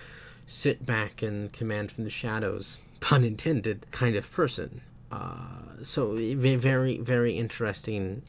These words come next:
uh, concept there. But Mister Morden is the face of the shadows. Um, and it will be great to see him in the future. Obviously, he has some fantastic scenes, and he, the, Ed Wasser, who plays him, is fantastic in the way he does everything.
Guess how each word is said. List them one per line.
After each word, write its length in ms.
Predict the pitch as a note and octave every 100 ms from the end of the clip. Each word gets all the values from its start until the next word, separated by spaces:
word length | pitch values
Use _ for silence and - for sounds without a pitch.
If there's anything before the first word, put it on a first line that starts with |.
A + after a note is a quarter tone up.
| -
uh, 200 | G#2 A2
concept 380 | - B2 A#2
there. 120 | A#2+ G#2
But 140 | G#2
Mister 320 | C3 C#3+ -
Morden 360 | D#3+ D#3 D3+ C#3+
is 200 | A2+ -
the 220 | B2 A2+
face 500 | - - D3+ C3 -
of 100 | A2
the 80 | A2
shadows. 560 | - F2 - - - - - - - - -
Um, 560 | B2 A#2 G#2+ G#2+ G#2 G#2
and 260 | B2+ B2 A#2
it 40 |
will 100 | C3+
be 80 | C#3
great 300 | B2+ C3 A#2+
to 80 | A#2+
see 180 | - A2+
him 80 |
in 60 | G#2
the 80 | G2
future. 500 | - D3 - B2 B2
Obviously, 320 | G#2+ G2+ A2
he 120 | F#2+
has 100 | G2
some 120 | -
fantastic 800 | - - G2+ - - A#2 - A2
scenes, 540 | - A2+ G#2+ G#2 G#2+ F#2+ - - - -
and 180 | G2 F#2+
he, 220 | - A#2
the, 180 | A2 -
Ed 160 | A#2+ B2
Wasser, 460 | A2+ A2 G#2+ A2+
who 140 | F#2+ G2
plays 360 | - B2 A#2
him, 180 | B2 A#2+ -
is 320 | G#2+ G2 - - -
fantastic 880 | - B2 A#2 - - C3+ B2+ B2+
in 40 | A2+
the 60 |
way 120 | G#2 G2+
he 100 | B2+
does 220 | C3+ D#3+
everything. 320 | G#2+ G2+ G#2